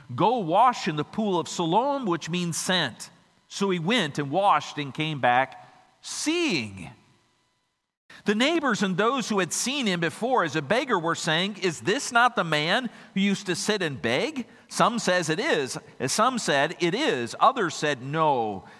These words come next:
but he is like him." He kept saying, "I am the man." So they said to him, "Then how were your eyes opened?"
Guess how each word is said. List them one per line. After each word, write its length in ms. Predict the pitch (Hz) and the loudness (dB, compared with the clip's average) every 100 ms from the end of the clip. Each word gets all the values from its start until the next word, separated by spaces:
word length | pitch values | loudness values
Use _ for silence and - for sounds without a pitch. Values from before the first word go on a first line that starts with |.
| - | -8
but 140 | 165 147 | -4 0
he 160 | 170 | 0
is 160 | 156 143 | 0 -2
like 420 | 143 185 311 - | 2 4 2 -2
him." 460 | 185 147 107 85 - - _ _ _ _ _ | -2 0 0 -4 -16 -20 _ _ _ _ _
He 140 | 233 | -2
kept 240 | 214 220 - | 2 0 2
saying, 320 | 240 233 196 | 0 0 0
"I 300 | 160 240 277 214 | 2 4 4 0
am 280 | 226 277 269 | 0 0 0
the 80 | |
man." 600 | 233 226 302 349 160 120 113 - - _ _ _ _ | -2 0 0 0 0 -2 -8 -14 -20 _ _ _ _
So 120 | - | -4
they 160 | 240 262 | -2 0
said 280 | - 294 330 | 2 2 2
to 100 | 220 | -2
him, 400 | - 160 185 208 | 0 0 0 0
"Then 160 | 202 | 0
how 460 | 196 - - 330 330 | 0 0 4 4 4
were 120 | 233 | 0
your 240 | 180 180 190 | 0 2 6
eyes 380 | 202 202 214 196 | 6 6 0 -2
opened?" 540 | 277 330 202 135 - | 0 0 -2 -4 -8